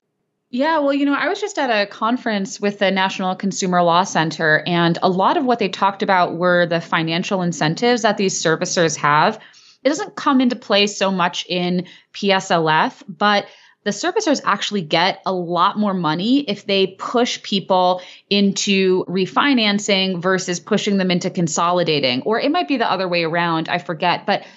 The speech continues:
essentially, these servicers are paid on, like, a service basis, and the amount of money differs. So they have these internal incentives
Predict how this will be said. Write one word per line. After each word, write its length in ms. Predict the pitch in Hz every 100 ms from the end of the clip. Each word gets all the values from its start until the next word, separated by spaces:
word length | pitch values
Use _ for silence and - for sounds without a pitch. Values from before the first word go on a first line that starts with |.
| _
essentially, 680 | 233 311 330 311 269 240 - -
these 320 | 202 277 285
servicers 400 | 403 466 359 262
are 160 | 220 214
paid 400 | - 277 247 -
on, 160 | 196
like, 140 | 190 180
a 60 |
service 500 | - - 202 196 175
basis, 600 | - 156 180 269 285 294 -
and 380 | 208 208 202 208 - _ _ 180
the 320 | 214 208 196
amount 560 | 202 196 208 233 254 -
of 140 | 196
money 340 | 185 196 196 180
differs. 640 | 147 180 185 143 139 156
So 160 | 196
they 160 | 180 202
have 320 | 202 269 302
these 220 | 233 214 - _ _
internal 580 | 254 254 - 254 247 247
incentives 840 | 202 180 196 208 254 175 165 165